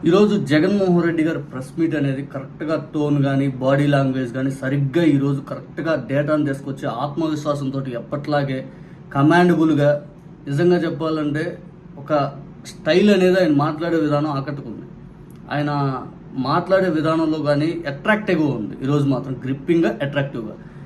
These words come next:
ఇంకా చెప్పాలి అనుకుంటే జగన్మోహన్ రెడ్డి గారు తీసుకొచ్చిన,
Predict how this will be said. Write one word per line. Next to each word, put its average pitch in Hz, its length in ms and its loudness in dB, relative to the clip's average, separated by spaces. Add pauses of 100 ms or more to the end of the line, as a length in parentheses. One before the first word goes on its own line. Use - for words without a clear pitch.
(160)
ఇంకా 190 140 2
చెప్పాలి 208 380 2
అనుకుంటే 214 400 4
జగన్మోహన్ 190 420 2
రెడ్డి 170 180 0
గారు 175 160 0
తీసుకొచ్చిన, 175 580 -6